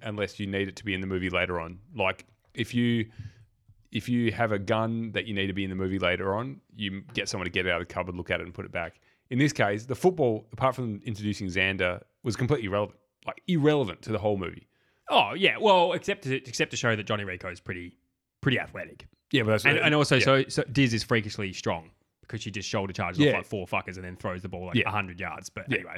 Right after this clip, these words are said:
Speaker 1: Yeah.
Speaker 2: <laughs>
Speaker 1: Yeah. But that train,
Speaker 2: Shit doesn't
Speaker 1: that,
Speaker 2: make any
Speaker 1: that
Speaker 2: sense.
Speaker 1: drill would never, that, that,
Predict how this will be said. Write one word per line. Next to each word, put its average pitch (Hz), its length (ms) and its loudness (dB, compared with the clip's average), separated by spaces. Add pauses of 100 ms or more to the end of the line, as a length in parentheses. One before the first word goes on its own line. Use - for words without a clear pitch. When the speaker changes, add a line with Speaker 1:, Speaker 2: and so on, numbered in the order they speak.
(200)
Speaker 1:
Yeah. 117 180 2 (220)
Speaker 2:
<laughs> - 300 2 (480)
Speaker 1:
Yeah. - 120 -4 (180)
But 135 100 2
that 180 160 8
train, 143 160 6
Speaker 2:
Shit 233 100 6
doesn't 151 140 6
Speaker 1:
that, 127 40 6
Speaker 2:
make 113 80 2
any 95 100 -6
Speaker 1:
that - 40 -10
Speaker 2:
sense. 147 180 0
Speaker 1:
drill 127 160 8
would 104 120 2
never, 95 300 -4
that, 135 200 -2
that, 139 240 0